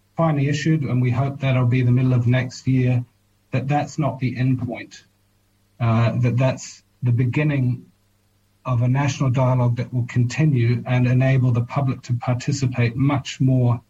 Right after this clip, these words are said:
actively in the direction, uh, that we're taking.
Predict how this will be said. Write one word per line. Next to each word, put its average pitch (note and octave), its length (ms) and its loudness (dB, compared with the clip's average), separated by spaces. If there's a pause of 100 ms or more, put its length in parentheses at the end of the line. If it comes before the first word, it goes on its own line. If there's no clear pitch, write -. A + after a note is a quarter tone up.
(340)
actively A2+ 680 -2 (480)
in B2 200 2
the A#2 80 2
direction, A#2+ 680 -2 (200)
uh, A#2 180 0
that A2+ 140 -2
we're A#2+ 160 0
taking. G#2+ 500 -4